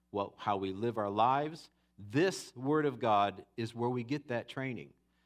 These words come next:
And that's why I like to start off all of our teaching times with just that reminder. Because as I come and I present this section on Ephesians today, I want you to remember that this is God's word.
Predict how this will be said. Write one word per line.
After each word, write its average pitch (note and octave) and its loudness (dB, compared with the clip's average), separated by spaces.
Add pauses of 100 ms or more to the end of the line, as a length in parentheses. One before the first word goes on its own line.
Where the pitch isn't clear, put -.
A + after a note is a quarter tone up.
(160)
And A2 -4
that's C#3+ 2
why C3+ 2
I A#2 0
like C3 0
to C3 -12
start C3 -2
off B2+ 4
all B2+ 2
of C#3 -4
our B2+ 0
teaching C#3 -8
times G#2 0
with G#2+ -4
just B2+ -4
that C3+ 2
reminder. B2+ 0 (360)
Because B2+ -2
as E3+ 4
I E3+ 2
come D#3 -2
and C#3 -2
I B2 -2
present C#3 -4
this B2+ -4
section C3+ -4
on B2+ -2
Ephesians A#2+ -6
today, F2+ -6 (560)
I A2 -4
want C3+ 0
you E3 0
to D#3+ -2
remember D#3+ 0
that A2+ -6
this C#3+ -2
is C#3 -6
God's B2 2
word. A#2+ -2